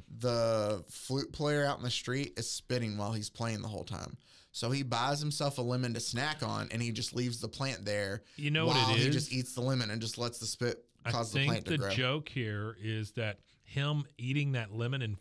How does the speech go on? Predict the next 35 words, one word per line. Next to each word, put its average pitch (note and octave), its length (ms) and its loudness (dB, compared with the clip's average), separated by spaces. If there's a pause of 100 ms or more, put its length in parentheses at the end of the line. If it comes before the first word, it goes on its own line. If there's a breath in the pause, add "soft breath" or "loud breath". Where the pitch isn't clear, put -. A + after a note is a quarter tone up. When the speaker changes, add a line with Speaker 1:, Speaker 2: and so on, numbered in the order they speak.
Speaker 2:
front B2+ 180 0
of C#3+ 60 -2
this C#3 140 -2
guy D3 260 -2
made A#2+ 180 0
him A2 140 -2
salivate. G2 500 -4 (1800)
Speaker 1:
It, C3 100 -6 (200)
a C3 80 -4 (160)
lemon? G#3+ 460 -4 (300)
Speaker 2:
Well, C#3+ 480 -2
I B2+ 60 -2
mean, C3+ 240 0
how D3 240 -4
else G3 140 -4
do G3 80 -6
you E3 60 -2
explain E3+ 340 -4
all E3+ 80 -4
the D#3 80 -4
spit - 600 -4
that A2+ 120 -10
starts C3 240 -4
coming C#3 240 -4
out C#3+ 160 -4
as C#3+ 260 0
he's D3+ 180 2
eating E3 180 -2
a C#3 60 2
lemon? D3+ 320 -2 (2750 loud breath)
You A#2+ 100 2
see E3+ 120 2
what E3+ 100 4
I E3 40 2
mean? G3+ 300 2